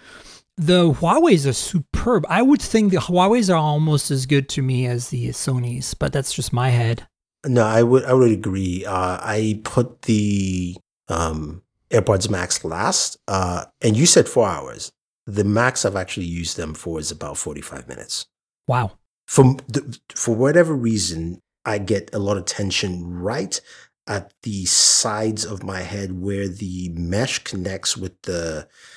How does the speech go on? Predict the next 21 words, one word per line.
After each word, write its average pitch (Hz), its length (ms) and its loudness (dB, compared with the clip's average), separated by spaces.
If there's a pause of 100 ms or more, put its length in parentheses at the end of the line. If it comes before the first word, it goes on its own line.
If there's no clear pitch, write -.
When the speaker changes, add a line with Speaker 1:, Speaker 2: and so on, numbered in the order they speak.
(260)
Speaker 2:
uh, 151 380 -12
the 95 80 -6
stem 117 580 0
of 92 240 -6
the, 95 100 -6
Speaker 1:
Yeah. 117 500 0
Speaker 2:
of 117 60 -4
the - 80 -10
headphones, 107 480 -2 (380)
and 113 180 0
it 98 120 -2
just - 300 0
gives 104 280 -4
me 101 140 -2
this, 90 580 -6 (280)
like, 92 340 -10 (100)
crank, 98 420 -6
even 170 180 2
though 214 80 6
it's - 180 2
co-, - 300 -2